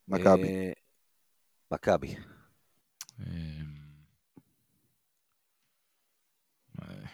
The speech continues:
Speaker 3: מכבי. אתה יודע מה לא, אני משנה
Speaker 1: גיא.
Speaker 3: לאנדולו.
Speaker 1: אה, בלי
Speaker 3: גיא,
Speaker 1: חרטות,
Speaker 3: גיא,
Speaker 1: נגעתי.
Speaker 3: גיא אמר מכבי.
Speaker 1: גיא אמר מכבי, סבבה. מצ'אפ אסיסטים, לורנזו מול תומפסון.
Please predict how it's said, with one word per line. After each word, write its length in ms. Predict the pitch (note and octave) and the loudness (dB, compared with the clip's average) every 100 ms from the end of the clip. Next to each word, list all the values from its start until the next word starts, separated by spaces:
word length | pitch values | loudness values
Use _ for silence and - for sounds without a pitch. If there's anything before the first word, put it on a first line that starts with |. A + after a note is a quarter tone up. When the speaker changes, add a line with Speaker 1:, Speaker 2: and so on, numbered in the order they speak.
| - | -4
Speaker 3:
מכבי. 420 | E2+ - F2 C#2 - - - - _ _ _ _ _ _ _ _ _ _ _ _ _ _ _ _ _ _ _ _ _ _ | -2 2 2 2 -6 -14 -20 -20 _ _ _ _ _ _ _ _ _ _ _ _ _ _ _ _ _ _ _ _ _ _
אתה 80 | G2 | 0
יודע 160 | G2+ | 4
מה 120 | G#2 F#2+ | 8 8
לא, 120 | F2 | 8
אני 100 | E2+ | 4
משנה 220 | F2 F2 | 6 8
Speaker 1:
גיא. 80 | F2 | 8
Speaker 3:
לאנדולו. 460 | E2+ D#2 D2 D2+ C#2+ - _ _ _ _ _ _ _ _ G#2 | 6 4 0 -2 -4 -10 _ _ _ _ _ _ _ _ 8
Speaker 1:
אה, 200 | A#2 A2 | 8 10
בלי 120 | A2 | 10
Speaker 3:
גיא, 100 | F#2+ | 12
Speaker 1:
חרטות, 240 | G#2 G2 | 12 12
Speaker 3:
גיא, 100 | G2 G2+ E2+ | 10 8 8
Speaker 1:
נגעתי. 320 | F#2+ - C#2 D2 | 6 4 -2 -4
Speaker 3:
גיא 100 | F#2 G2 F#2+ | 4 8 8
אמר 200 | F2+ E2+ | 8 6
מכבי. 380 | E2 D2+ D2+ - _ _ _ _ _ _ _ - | 2 -2 -8 -12 _ _ _ _ _ _ _ 0
Speaker 1:
גיא 100 | F2 F2 | 4 4
אמר 160 | D2+ | 2
מכבי, 380 | C#2+ - - - | -8 -12 -18 -16
סבבה. 420 | - E2 C#2 - - - | -10 -8 -8 -12 -18 0
מצ'אפ 340 | G2+ A2 A#2+ G#2+ | 4 6 6 4
אסיסטים, 640 | - D3+ - - F2+ D#2 D2+ - _ _ _ E2 | 0 0 2 2 2 2 -10 -18 _ _ _ 0
לורנזו 640 | E2+ F#2 G#2 G2+ C3 C#3+ - _ _ _ _ _ _ _ _ _ _ _ | 4 6 6 8 8 6 -2 _ _ _ _ _ _ _ _ _ _ _
מול 160 | F2+ F2+ | 0 2
תומפסון. 420 | - D#2+ - D#2+ | 2 0 -2 -10